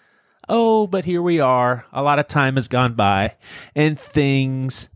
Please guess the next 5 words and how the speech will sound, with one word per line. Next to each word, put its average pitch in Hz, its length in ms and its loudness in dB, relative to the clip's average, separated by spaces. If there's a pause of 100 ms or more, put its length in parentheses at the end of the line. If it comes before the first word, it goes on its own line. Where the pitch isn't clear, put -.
(140)
have 104 720 0 (220)
changed. 101 960 -2 (380)
That's 113 180 0
because 110 560 0
words 107 640 0